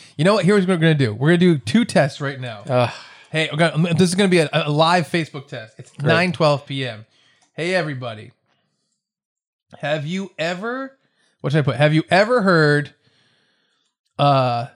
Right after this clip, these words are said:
Speaker 1: someone say, "I'm lactose,"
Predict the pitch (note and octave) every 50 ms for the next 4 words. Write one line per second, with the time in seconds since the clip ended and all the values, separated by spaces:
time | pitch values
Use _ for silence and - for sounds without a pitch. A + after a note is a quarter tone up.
0 | _ _ _ _ - - - - E3+ D#3+ D#3 D3 C#3+ C#3+ C#3 C#3 C3+ C3+ C3+ C#3
1 | C#3+ C3+ _ _ _ _ _ _ _ _ _ _ _ _ _ _ _ _ - -
2 | - - D3 C3+ C3 C3 B2 A#2 A#2+ A#2+ A#2 - _ _ _ _ _ _ _ _
3 | _ _ _ _ _ - C3+ C#3+ C#3+ D3+ D3+ C#3+ C3+ C3+ C#3 C#3 C#3 C#3 - -
4 | - - B2+ G#2+ G2+ G#2+ A2 - - - - -